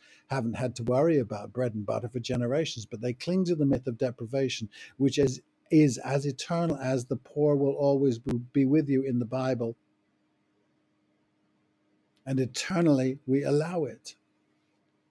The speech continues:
Jeff Bezos is a master of retail. There are no deeds, discoveries, negotiations, no service to humanity, no heroism in any kind of battle. He's just a person, maybe even a delightful one.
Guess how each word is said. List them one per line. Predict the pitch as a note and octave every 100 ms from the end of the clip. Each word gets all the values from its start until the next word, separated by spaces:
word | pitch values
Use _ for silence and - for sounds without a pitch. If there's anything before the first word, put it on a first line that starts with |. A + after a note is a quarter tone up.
| _ _ _ _ _
Jeff | - D#3+ D3
Bezos | B2 C#3+ D3+ C#3+ D3 D3
is | A#2+
a | C3
master | C3 C#3 D3 - D3+
of | B2
retail. | D3+ D#3+ - A2+ - _ _
There | B2+ C3
are |
no | C#3+ E3
deeds, | C#3 C#3+ C3 C3 B2+
discoveries, | B2+ - D#3 C3+ C3 C3
negotiations, | B2 A#2 C3+ C3 C3 B2 B2+ C3+ - - - -
no | B2+ C#3 C#3+
service | - - - C3+ C#3
to | -
humanity, | B2+ C#3 B2+ B2+ B2+ B2
no | B2+ C#3+ D3
heroism | - C#3+ C3+ C3+ B2 C#3 B2+ - -
in | B2+
any | C3 C3+
kind | C3+ C#3 C3+ B2+
of |
battle. | B2+ A#2+ A2+ C3+
He's | B2
just | D#3+ -
a | -
person, | - B2 - C#3+
maybe | C#3 D3 D3+
even | C3+ C3 C3
a |
delightful | A#2+ B2+ C3 C#3 B2 B2
one. | A#2 A#2